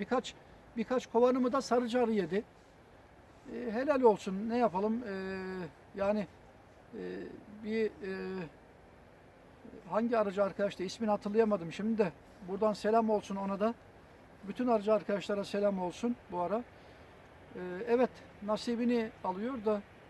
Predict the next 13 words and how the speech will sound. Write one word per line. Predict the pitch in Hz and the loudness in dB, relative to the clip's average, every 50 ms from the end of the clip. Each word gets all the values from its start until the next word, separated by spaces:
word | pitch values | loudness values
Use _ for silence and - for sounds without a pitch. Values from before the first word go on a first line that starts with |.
| - - | -10 -6
ama | 208 214 220 226 214 | -4 -2 0 0 0
işte | 202 - - 226 214 202 - - | -2 -2 -2 -2 -2 0 2 4
kovan | 214 226 240 233 | 6 6 6 6
kaybı | 202 - 220 220 202 214 | 4 4 2 4 6 6
olunca | 226 240 233 226 202 208 | 4 6 4 2 0 0
insan | 190 214 208 - - 220 220 | 0 -2 -2 0 0 -2 -2
ister | 202 - - 240 220 | -2 0 2 2 2
istemez | - - 196 190 208 190 | 2 -2 -6 -6 -6 -6
ü-, | 175 202 294 - - - - 202 | -8 -10 -12 -12 -12 -10 -10 -8
üzülüyor | 175 180 202 196 185 160 | -8 -6 -6 -6 -6 -6
dostlar. | - 180 165 - - - 147 - - - - - - - - - - - - - - - - 269 | -4 -6 -6 -6 -6 -8 -8 -8 -10 -16 -20 -20 -20 -20 -20 -20 -20 -20 -20 -20 -18 -8 -2 0
Evet, | 240 220 196 | 0 0 0
şimdi | - - 254 254 247 269 254 - | -2 -2 0 0 2 2 2 2